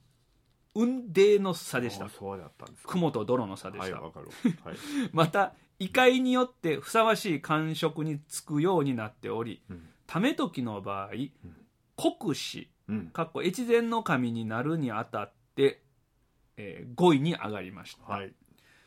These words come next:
Speaker 1: 四十八歳でした。
Speaker 2: ああ。
Speaker 1: ドラ-、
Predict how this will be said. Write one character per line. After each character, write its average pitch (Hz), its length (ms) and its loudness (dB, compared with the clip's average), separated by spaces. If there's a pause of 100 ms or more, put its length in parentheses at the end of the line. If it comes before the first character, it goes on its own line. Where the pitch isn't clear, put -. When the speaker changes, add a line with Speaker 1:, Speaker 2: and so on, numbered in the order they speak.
(160)
Speaker 1:
四 214 240 4
十 147 160 -2
八 123 160 -6
歳 87 240 -8
で 87 80 -16
し - 100 -20
た。 - 120 -12
Speaker 2:
あ 117 280 -4
あ。 - 40 -20 (1080)
Speaker 1:
ド 139 120 2
ラ-、 202 200 0